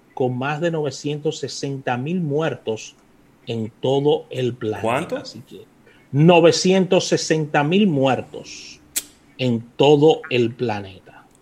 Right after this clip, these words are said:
Speaker 2: Complicado, ¿eh?
Speaker 1: Así que muy lamentable, muy lamentable estas cifras tan elevadas de esta, de esta pandemia que nos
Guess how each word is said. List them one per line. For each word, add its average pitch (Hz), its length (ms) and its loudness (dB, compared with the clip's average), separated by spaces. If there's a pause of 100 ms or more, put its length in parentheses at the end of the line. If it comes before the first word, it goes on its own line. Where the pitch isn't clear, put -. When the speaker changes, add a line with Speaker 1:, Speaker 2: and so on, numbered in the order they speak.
Speaker 2:
Complicado, - 440 -20
¿eh? 87 300 -20
Speaker 1:
Así - 300 -10
que 135 380 4
muy 131 580 6
lamentable, 175 680 6
muy 139 160 -2
lamentable 143 600 2
estas 127 280 -2
cifras - 640 -6 (260)
tan 151 300 -2
elevadas 127 760 4 (560)
de 113 280 4
esta, 120 680 2
de 113 100 -8
esta 139 200 -6
pandemia 127 520 -4
que 120 120 -8
nos 110 380 -10